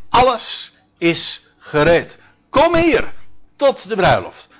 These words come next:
Dit is feitelijk de samenvatting van, ja, in beeld, in, hè, in illustra-, illustrerende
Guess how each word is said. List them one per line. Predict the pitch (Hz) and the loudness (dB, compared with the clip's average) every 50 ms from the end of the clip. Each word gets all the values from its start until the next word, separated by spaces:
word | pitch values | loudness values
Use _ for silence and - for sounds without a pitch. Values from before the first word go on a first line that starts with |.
| _ _ | _ _
Dit | _ 104 95 190 262 302 - | _ -8 -4 -4 -2 -2 -4
is | - - 254 247 - - | -8 -10 -10 -10 -10 -14
feitelijk | - - - - 254 254 269 294 285 - 254 247 262 262 - - _ | -18 -20 -6 -4 -2 -2 -2 -4 -6 -8 -8 -8 -8 -8 -8 -16 _
de | 131 110 123 | -16 -14 -14
samenvatting | 110 - - - 202 226 262 262 262 254 208 - 226 220 220 214 - 208 208 220 233 240 - - - - - - _ | -14 -10 -6 -4 -4 -2 -4 -4 -6 -6 -6 -4 -4 -4 -4 -4 -8 -12 -10 -10 -12 -14 -16 -20 -20 -20 -20 -20 _
van, | _ - - 180 170 165 160 156 151 147 135 120 117 - _ _ _ _ _ - - - - - - _ | _ -6 0 4 4 6 6 4 2 0 -2 -8 -10 -14 _ _ _ _ _ -20 -20 -20 -20 -20 -20 _
ja, | - 131 127 - | -10 -10 -10 -6
in | - 147 123 101 | -4 -4 -4 -4
beeld, | - - 90 120 185 196 190 - - - - _ | -4 -6 -4 -4 -4 -6 -6 -14 -20 -20 -16 _
in, | 165 147 127 107 98 - | -8 -6 -6 -8 -10 -16
hè, | - - - 143 233 262 - _ _ _ _ _ | -20 -18 -16 -16 -16 -16 -18 _ _ _ _ _
in | _ 123 110 98 90 85 82 _ _ _ _ _ _ _ _ _ _ _ _ | _ -16 -16 -16 -16 -18 -20 _ _ _ _ _ _ _ _ _ _ _ _
illustra-, | - 127 117 104 - - 110 101 - _ _ _ _ _ _ _ _ _ _ _ _ _ _ | -12 -10 -10 -10 -12 -12 -12 -14 -14 _ _ _ _ _ _ _ _ _ _ _ _ _ _
illustrerende | - 131 113 104 95 - - 151 160 165 165 143 123 113 101 92 87 82 - | -12 -10 -10 -10 -10 -12 -8 -4 -2 -2 -2 -2 -2 -4 -6 -6 -8 -10 -14